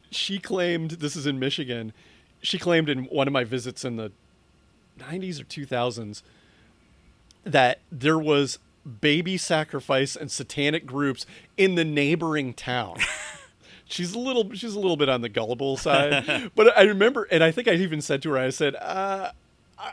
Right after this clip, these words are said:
Speaker 1: I think if that was happening, you, you
Speaker 2: The cops might get
Speaker 1: yeah,
Speaker 2: involved with
Speaker 1: yeah,
Speaker 2: that.
Speaker 1: I think you might know about that."
Speaker 2: Um, but I mean, it does say rumor
Speaker 1: Yeah.
Speaker 2: on the story we're reading.
Speaker 1: Right.
Speaker 2: But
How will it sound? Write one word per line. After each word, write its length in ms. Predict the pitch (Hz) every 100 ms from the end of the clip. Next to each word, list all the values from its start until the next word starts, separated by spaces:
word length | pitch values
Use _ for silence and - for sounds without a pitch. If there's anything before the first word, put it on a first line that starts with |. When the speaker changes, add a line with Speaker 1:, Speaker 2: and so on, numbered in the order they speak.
| -
Speaker 1:
I 120 | 185
think 140 | 185
if 100 | 147
that 180 | 147 143
was 140 | 131 131
happening, 560 | 127 131 139 135 135
you, 340 | 139 165 165 156
you 320 | 147 - 175
Speaker 2:
The 120 | 170
cops 380 | 156 156 - 147
might 160 | 117
get 140 | 120 185
Speaker 1:
yeah, 140 | 165
Speaker 2:
involved 180 | 139 131
with 80 | 147
Speaker 1:
yeah, 120 | 135
Speaker 2:
that. 40 | 120
Speaker 1:
I 40 |
think 160 | 139 127
you 80 | 123
might 160 | 113
know 100 | 113
about 200 | 110 120
that." 40 | 208
Speaker 2:
Um, 440 | 190 170 170 151
but 300 | - 247 180 -
I 100 | 151
mean, 300 | 156 151 143 135 -
it 100 | 139
does 160 | 160
say 160 | - 139
rumor 400 | 120 107 90 101 -
Speaker 1:
Yeah. 240 | 143 123
Speaker 2:
on 80 | 113
the 80 | 104
story 320 | - 110 104
we're 140 | 98
reading. 340 | 95 98 98 95
Speaker 1:
Right. 240 | 123 - 139 117
Speaker 2:
But 320 | 185 156